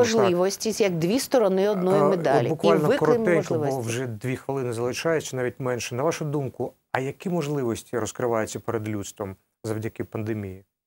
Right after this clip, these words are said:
Speaker 1: А, це можливості можуть розкритися тільки тоді, коли ми зрозуміємо, що ми є, е, елементами, частинами одного великого цілого.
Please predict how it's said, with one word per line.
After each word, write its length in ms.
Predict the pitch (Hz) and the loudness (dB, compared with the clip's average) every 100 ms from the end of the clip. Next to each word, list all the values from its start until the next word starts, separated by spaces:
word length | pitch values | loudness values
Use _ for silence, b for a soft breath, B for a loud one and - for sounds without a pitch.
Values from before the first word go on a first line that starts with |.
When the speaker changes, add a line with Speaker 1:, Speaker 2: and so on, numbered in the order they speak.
| _ _ B B B B B | _ _ B B B B B
Speaker 1:
А, 380 | - 165 160 165 | 0 2 4 2
це 260 | - - 247 | -2 2 4
можливості 760 | 247 240 226 277 240 214 - 226 | 4 2 2 2 2 0 -2 0
можуть 340 | 220 214 196 | 0 0 -2
розкритися 600 | 208 - 220 220 190 208 | -4 0 0 0 0 -2
тільки 300 | 196 202 196 | -2 -2 -2
тоді, 340 | 185 202 220 233 | -2 -4 -2 -2
коли 340 | 185 185 196 | 0 2 2
ми 200 | 196 185 | 2 0
зрозуміємо, 1040 | 170 190 175 190 180 165 156 165 185 247 - _ _ _ _ | 0 0 0 0 2 0 0 0 0 -2 -6 _ _ _ _
що 260 | - - 196 | -6 -2 0
ми 200 | 196 202 | 0 0
є, 440 | 185 175 202 254 - b b b _ 160 | 0 2 2 0 -2 b b b _ -4
е, 600 | 160 160 156 151 131 - _ - | 0 0 0 0 0 -2 _ 0
елементами, 720 | 196 202 190 190 214 226 208 | 2 4 2 2 0 0 -2
частинами 680 | 190 165 - 180 190 196 175 | -2 -4 -2 0 0 0 0
одного 400 | 156 151 151 185 | 0 0 0 2
великого 520 | 165 160 160 170 165 | 2 0 -2 -2 -2
цілого. 540 | 160 - 147 123 139 | -2 -4 -2 -2 -4